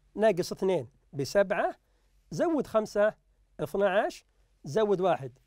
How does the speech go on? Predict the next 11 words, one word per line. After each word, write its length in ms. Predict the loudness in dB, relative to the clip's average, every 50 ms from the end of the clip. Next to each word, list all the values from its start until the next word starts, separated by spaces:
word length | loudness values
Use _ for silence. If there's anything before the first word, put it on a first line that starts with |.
| _ _ _ _ _
ثلاثة 460 | -6 -4 -4 -4 -4 -4 _ 0 0
عشر، 320 | 2 0 0 -2 -6 -10 _ _ _ _ _ _ _ _ _ _ -6
نقص 320 | -4 -4 -4 -4 -4 -2 -2
أربعة 440 | -2 -2 -2 -2 -4 -4 -4 -6 -10 _ _ _ _ _ _ _ _ _ _ _
تسعة. 360 | -4 -4 -4 -4 -8 -14 -14 -20 _ _ _ _ _ _ _ _ _ _ _ _ -20 -20 -20 -20 _ _ _ _ _ _ 2
إذن 380 | 4 6 8 8 8 8 6 2 _ _ _ _ _ _ _ _ _ _ 0
أصبح 420 | 2 2 2 0 -4 -2 -2 -2
في 140 | -2 -2 -4
الحافلة 480 | -6 -4 -2 0 0 0 0 0 -2 -2
الآن 360 | -2 -2 -2 0 0 -2 -2 -6 _ _ _ _ _ _ _ _ _ _ -6
تسعة 540 | -6 -6 -4 -6 -6 -4 -4 -2 -4 -4